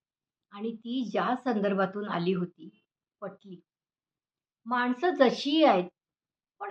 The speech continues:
आपल्यासोबत असावीत. दूर, जवळ, कुठेही, पण ती असावीतच.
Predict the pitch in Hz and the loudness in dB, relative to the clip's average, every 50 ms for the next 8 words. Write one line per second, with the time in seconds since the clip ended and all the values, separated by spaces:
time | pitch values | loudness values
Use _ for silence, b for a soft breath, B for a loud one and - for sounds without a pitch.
0 | - - - 269 262 262 - 302 359 370 349 311 262 226 208 208 - 185 180 - | -6 6 6 6 6 6 4 4 6 6 6 6 4 4 4 2 0 -2 -4 -4
1 | 185 165 156 160 160 - - _ _ _ _ _ _ _ _ _ _ _ - 233 | -6 -8 -8 -10 -12 -14 -16 _ _ _ _ _ _ _ _ _ _ _ -12 -8
2 | 269 262 262 262 262 254 254 247 233 226 233 220 208 220 220 226 226 220 - - | -6 -4 0 0 2 2 2 2 2 4 4 4 6 8 8 8 6 6 2 -2
3 | 269 262 - 349 349 269 180 - - - _ _ _ _ _ _ _ _ _ _ | -4 -2 2 2 4 4 2 0 -4 -12 _ _ _ _ _ _ _ _ _ _
4 | _ - 240 233 214 214 226 240 277 254 190 175 - 202 214 233 226 185 - - | _ -12 -10 -10 -10 -8 -4 -2 -2 -2 -2 -2 -2 -2 -2 0 0 -2 -6 -10
5 | 175 | -18